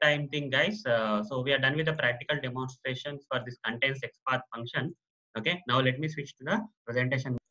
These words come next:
So guys, I have practically demonstrated, uh, the contains X path function. I explained the difference between the text X path function and contains X path function, where text X path function locates the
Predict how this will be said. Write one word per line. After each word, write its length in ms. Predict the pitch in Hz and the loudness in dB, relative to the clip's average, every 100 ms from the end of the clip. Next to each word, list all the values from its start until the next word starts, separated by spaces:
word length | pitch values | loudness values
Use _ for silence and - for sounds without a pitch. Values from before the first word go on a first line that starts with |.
| _ _ _ _ _ - | _ _ _ _ _ 2
So 80 | 160 | 6
guys, 240 | 165 175 | 6 6
I 60 | 156 | 6
have 140 | 160 | 6
practically 480 | 143 139 156 160 156 | 4 2 2 2 2
demonstrated, 840 | 131 139 143 139 147 139 147 135 | 2 0 -2 -4 -2 2 2 4
uh, 380 | 127 120 110 110 | 4 6 4 4
the 160 | 113 110 | 2 0
contains 340 | 120 120 135 135 | 0 0 0 0
X 160 | 123 | -4
path 220 | - 131 131 | 0 0 0
function. 320 | 127 123 135 | -4 -2 0
I 100 | 127 | 2
explained 420 | 113 110 - 135 131 | 2 0 -2 0 0
the 60 | |
difference 320 | 113 123 127 | -2 -2 -2
between 260 | 123 120 131 | -2 -4 -2
the 120 | 123 117 | -2 -2
text 220 | 120 131 | -2 -4
X 140 | 123 | -4
path 220 | - 127 127 | -2 -2 -2
function 260 | 123 123 | -4 -2
and 200 | 120 117 | -2 -2
contains 340 | 113 113 120 120 | -4 -2 -2 -4
X 160 | 117 - | -6 -4
path 140 | 113 - | -4 -6
function, 300 | 113 113 165 - _ _ | -14 -10 -10 -12 _ _
where 340 | 120 117 120 - _ _ | 2 4 4 0 _ _
text 200 | 135 135 | -2 2
X 140 | 147 143 - | 0 0 0
path 240 | 139 135 | 0 0
function 380 | 143 139 143 135 | -4 -2 -2 -2
locates 340 | 123 127 131 | 0 0 2
the 160 | 131 | 2